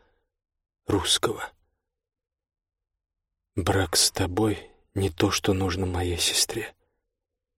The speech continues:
Он поднял пистолет в тот же самый момент, что я нажал курок. Пуля пробила левый глаз. Его голова откинулась, а тело отбросило назад.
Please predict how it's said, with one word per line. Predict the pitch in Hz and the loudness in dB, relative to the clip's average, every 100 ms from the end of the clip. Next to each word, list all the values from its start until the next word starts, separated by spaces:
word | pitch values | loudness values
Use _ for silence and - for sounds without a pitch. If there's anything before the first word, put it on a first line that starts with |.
| _ _ _ _ _ _ _ - | _ _ _ _ _ _ _ 4
Он | 110 107 | 6 6
поднял | 127 123 113 110 | 6 8 8 6
пистолет | 107 - 117 113 120 | 4 4 6 6 6
в | - | 4
тот | - 117 101 | 4 6 8
же | 104 | 8
самый | - 110 113 | 8 8 8
момент, | 110 110 123 110 - | 8 8 6 6 2
что | - 107 | 6 8
я | 107 | 10
нажал | 107 101 110 104 | 8 6 6 4
курок. | 113 104 92 - - - - - _ _ - | 4 4 4 2 -2 -6 -20 -20 _ _ 8
Пуля | 139 160 | 10 10
пробила | 127 120 120 113 | 10 10 12 10
левый | 113 110 110 101 | 12 10 10 8
глаз. | 104 92 - - - _ _ _ _ _ | 6 4 2 -2 -6 _ _ _ _ _
Его | - 117 | 6 8
голова | 110 117 117 | 10 10 10
откинулась, | 120 123 - 135 120 110 - | 8 4 4 4 6 6 6
а | 120 | 6
тело | 123 117 | 8 8
отбросило | - 110 98 117 - 113 107 | 8 6 8 6 6 4 4
назад. | 107 98 95 - | 2 2 0 -2